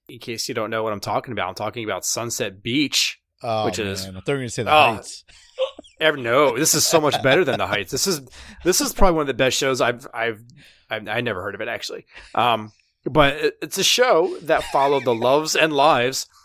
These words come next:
Speaker 1: of the people living in the Orange County coastal area, appropriately named Sunset Beach in California. Uh, the show somehow won two Daytime Emmy Awards and was nominated eleven other times and received twenty-two nominations for other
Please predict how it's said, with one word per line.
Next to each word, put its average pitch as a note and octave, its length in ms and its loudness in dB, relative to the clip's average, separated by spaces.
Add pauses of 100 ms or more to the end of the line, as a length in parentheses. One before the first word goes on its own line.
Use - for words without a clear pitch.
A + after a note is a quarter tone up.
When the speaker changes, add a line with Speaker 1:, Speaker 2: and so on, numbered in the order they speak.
(240)
Speaker 1:
of C#3+ 140 2
the C#3 100 4
people D3+ 320 2
living B2 220 -2
in B2 80 -2
the B2+ 100 -2
Orange B2 320 -2
County B2 300 -6
coastal C3+ 380 -6
area, B2 420 -2 (300)
appropriately C3 420 0
named A#2+ 220 -4
Sunset B2+ 480 -4
Beach C3 340 -6
in C#3 180 -10
California. C#3+ 760 -6 (480)
Uh, A#2+ 240 0
the D3+ 100 4
show D#3 280 2
somehow B2 440 0
won A#2+ 420 -4
two C#3+ 220 -6
Daytime C3 480 -2
Emmy C#3 220 -4
Awards G#2+ 440 -2
and A#2 80 -8
was G#2+ 140 -10
nominated A2+ 600 -6
eleven A#2+ 420 -4
other C3 260 -2
times G#2 400 -12
and A#2+ 80 -12
received A2+ 400 -12
twenty-two G3+ 480 0
nominations E3+ 800 -2 (580)
for C#3 140 0
other C#3 460 0